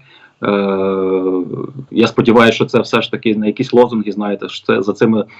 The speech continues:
словами, за цими гаслами будуть конкретні, конкретні дії. І дуже добре, що М-, Макрон зараз саме про це говори-, заговорив,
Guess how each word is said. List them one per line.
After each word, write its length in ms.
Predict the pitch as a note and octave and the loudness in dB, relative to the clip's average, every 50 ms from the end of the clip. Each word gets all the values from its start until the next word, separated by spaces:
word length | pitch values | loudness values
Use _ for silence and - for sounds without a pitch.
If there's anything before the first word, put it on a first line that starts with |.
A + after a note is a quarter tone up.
| - - _ | -20 -20 _
словами, 420 | - - B2 G#2 B2 C3+ C3+ C3 | -2 0 2 4 6 4 4 2
за 80 | - G#2 | 0 -4
цими 240 | - A#2+ A2 G#2+ G#2 | -6 -4 -4 -2 -2
гаслами 320 | A#2 B2+ - - G#2+ G#2 | -2 -4 -4 -6 -8 -6
будуть 340 | - G#2 G2+ G#2 - - - - | -6 -6 -8 -8 -8 -10 -10 -6
конкретні, 500 | - G#2+ G#2+ - A#2 A2 G#2+ - - - | -6 -4 -2 0 2 2 2 0 -4 -6
конкретні 440 | - G#2 - - A2+ - - A2+ | -6 -6 -2 -2 -2 -2 -2 -4
дії. 200 | A2+ C3 G3 G3 | -4 -2 -2 -2
І 40 | C3+ | 0
дуже 240 | G#2 C3+ C#3+ C3+ B2+ | 0 0 2 0 2
добре, 300 | A2 C3+ C3+ C#3 B2+ A#2 | 2 2 2 2 0 -2
що 100 | - A2+ | -2 -4
М-, 140 | G#2+ G#2 G2+ - | -4 -4 -6 -6
Макрон 380 | G2+ G2+ G2 - A#2+ C3 A#2 G#2 | -6 -6 -4 -2 -2 -2 0 0
зараз 400 | G#2+ G#2 G#2 G#2 - - - - | -2 -2 -2 -4 -8 -14 -20 -10
саме 220 | - - G2 G2+ F#2+ | -8 -6 -4 -4 -4
про 140 | - - - | -6 -6 -4
це 140 | - G#2+ A2 A2 - | -2 -2 -2 -2 -4
говори-, 400 | G2+ F#2+ G2+ G2+ G#2 B2 C3 C3 | -4 -4 -2 -2 -2 -2 -4 -2
заговорив, 400 | A2+ G#2 A#2 A#2+ C#3+ F#3+ A#3 | -2 0 2 2 4 4 2